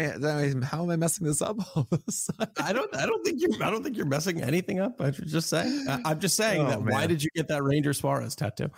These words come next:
Speaker 2: Uh, is
Speaker 1: Yeah,
Speaker 2: all I
Speaker 1: there it
Speaker 2: wanna know.
Speaker 1: is, right?
Speaker 2: Um,
Speaker 1: Oh.
Speaker 2: all right, so you, now you've got your guy. Obviously, like you said,
Speaker 1: <laughs>
Speaker 2: a lot of good value there in the S P R P,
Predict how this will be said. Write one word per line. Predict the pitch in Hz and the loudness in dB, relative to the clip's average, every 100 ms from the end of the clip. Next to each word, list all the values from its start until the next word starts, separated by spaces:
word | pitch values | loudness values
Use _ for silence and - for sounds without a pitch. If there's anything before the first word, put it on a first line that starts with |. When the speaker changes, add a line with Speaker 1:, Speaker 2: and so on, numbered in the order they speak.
| - - - | -16 -18 -8
Speaker 2:
Uh, | 165 135 143 | -2 0 2
is | 156 | 2
Speaker 1:
Yeah, | 170 | 2
Speaker 2:
all | 170 | 0
I | |
Speaker 1:
there | 160 156 | 2 2
it | 147 | 2
Speaker 2:
wanna | 135 | 0
know. | |
Speaker 1:
is, | 127 113 | 0 -2
right? | 113 151 147 - _ - _ - - | -2 0 -2 -6 _ -20 _ -20 -6
Speaker 2:
Um, | 131 139 139 143 123 | -2 2 2 2 2
Speaker 1:
Oh. | 175 | 0
Speaker 2:
all | |
right, | 160 139 | 0 0
so | 180 175 160 | 2 2 2
you, | 170 160 | -2 0
now | 170 | 0
you've | 214 220 | 0 0
got | 196 | 0
your | 180 | 0
guy. | 135 127 131 - | 2 0 0 0
Obviously, | 127 143 135 143 135 | -2 0 0 0 0
like | 123 - | 0 -2
you | |
said, | 113 113 | -2 0
Speaker 1:
<laughs> | 117 | 0
Speaker 2:
a | 104 | 0
lot | 117 | -2
of | 127 | -2
good | 127 | -2
value | 120 117 117 | 0 2 2
there | 117 117 | 2 2
in | 113 | 2
the | 117 | 0
S | - | 0
P | 120 | 0
R | 117 120 | 0 2
P, | 131 123 | 2 2